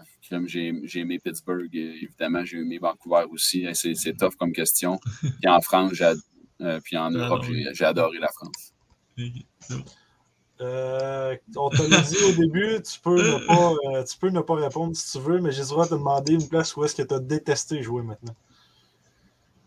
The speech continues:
Speaker 1: Ah, crème. À Springfield.
Speaker 2: Ok.
Speaker 1: Quand je me suis fait échanger l'année, là, de Pittsburgh à Edmonton, puis que je me suis ren-, ils m'ont, m'ont envoyé à Springfield.
Speaker 2: Mhm.
Speaker 1: Springfield, il était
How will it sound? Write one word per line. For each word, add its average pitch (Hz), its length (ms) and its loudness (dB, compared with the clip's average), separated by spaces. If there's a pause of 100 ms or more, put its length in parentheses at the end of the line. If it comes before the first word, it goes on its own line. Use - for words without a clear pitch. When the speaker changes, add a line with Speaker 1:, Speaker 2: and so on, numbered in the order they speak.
(160)
Speaker 1:
Ah, 85 260 -4 (320)
crème. 80 320 -12 (960)
À - 100 -2
Springfield. 95 540 2 (720)
Speaker 2:
Ok. 123 100 -4
Speaker 1:
Quand 92 120 2
je 92 100 -2
me 90 80 2
suis - 100 -4
fait 104 160 0
échanger 95 480 2
l'année, 95 400 2
là, 92 140 0
de 90 100 -2
Pittsburgh 92 680 -4
à 85 200 6
Edmonton, 90 600 -4
puis - 100 -20
que - 80 -10
je 85 100 -10
me 85 100 -2
suis - 180 -8
ren-, 85 240 -2
ils 90 160 -2
m'ont, 82 340 -4
m'ont 87 140 0
envoyé 87 240 -2
à 90 80 2
Springfield. 92 500 -2
Speaker 2:
Mhm. 135 260 0 (140)
Speaker 1:
Springfield, 95 560 2
il 90 60 2
était 85 400 0